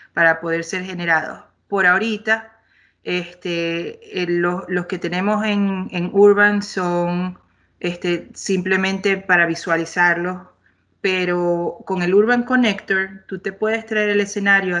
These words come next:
y hacer, eh, ese análisis, eh, en,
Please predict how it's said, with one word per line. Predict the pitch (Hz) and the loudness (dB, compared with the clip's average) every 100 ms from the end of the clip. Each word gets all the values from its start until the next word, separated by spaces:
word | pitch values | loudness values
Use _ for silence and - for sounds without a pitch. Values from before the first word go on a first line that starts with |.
| 180 165 | -4 -6
y | |
hacer, | 170 165 180 175 185 190 - _ _ _ _ - | -6 -4 -4 -2 -2 -6 -14 _ _ _ _ -6
eh, | 180 175 170 170 170 165 - - - | -2 0 0 -2 -2 -2 -6 -12 -6
ese | 175 - 196 | -4 0 0
análisis, | 196 196 196 196 - 196 190 185 190 - | 4 4 4 0 -4 -2 0 -2 -4 -6
eh, | 180 175 175 - | -6 -6 -8 -6
en, | 180 170 | -8 -8